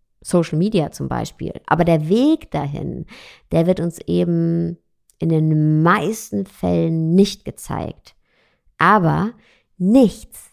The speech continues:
nichts passiert über Nacht. Ich werde kein achtsamer Mensch über Nacht. Ich werde auch kein glücklicher Mensch über Nacht.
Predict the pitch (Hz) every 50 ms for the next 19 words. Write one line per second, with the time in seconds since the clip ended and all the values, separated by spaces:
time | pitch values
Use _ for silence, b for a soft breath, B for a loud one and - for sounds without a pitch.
0 | _ _ _ _ _ - 185 170 190 220 254 254 233 - - - - - 151 135
1 | - - 165 151 - 143 139 127 92 85 78 147 - _ _ _ _ b b b
2 | b b b b b - 202 220 220 - 196 175 175 202 214 233 240 233 208 220
3 | 214 208 214 - - - 202 190 185 180 175 175 175 180 175 170 - _ _ -
4 | 180 233 226 - - - - - 202 196 190 190 185 175 170 175 190 262 269 233
5 | 190 - - - - - 160 147 147 147 156 - 208 240 - - - - - B
6 | B B B B B B B - 196 202 202 202 202 196 196 196 196 190 - -
7 | 180 170 160 160 175 190 202 202 208 208 202 208 196 190 190 185 190 - - 180
8 | 175 175 175 180 180 - - - - 185 180 175 170 160 160 - 214 220 247 285
9 | 339 - - - 262 214 - - 151 151 151 147 147 147 165 196 214 - - -
10 | 156 160 147 151 160 175 262 -